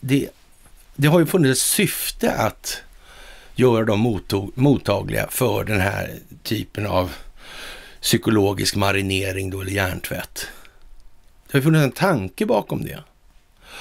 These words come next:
Och, eh, innan då, i, ja, vad ska jag säga, innan då, så att säga, partipolitiken då som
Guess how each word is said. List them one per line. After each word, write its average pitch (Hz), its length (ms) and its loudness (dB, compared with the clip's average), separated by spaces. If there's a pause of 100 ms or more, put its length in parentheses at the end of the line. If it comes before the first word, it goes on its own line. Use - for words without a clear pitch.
(380)
Och, 139 240 6 (720)
eh, 170 120 -2 (420)
innan 160 800 4
då, 113 180 -2
i, 113 180 -4
ja, 113 100 -6
vad 104 100 -4
ska 110 60 -8
jag 107 80 -8
säga, 107 100 0
innan 107 300 -2
då, 104 80 -2
så 104 40 -6
att 104 60 -6
säga, 107 120 -4
partipolitiken 135 1120 0
då 101 120 0
som 95 180 -6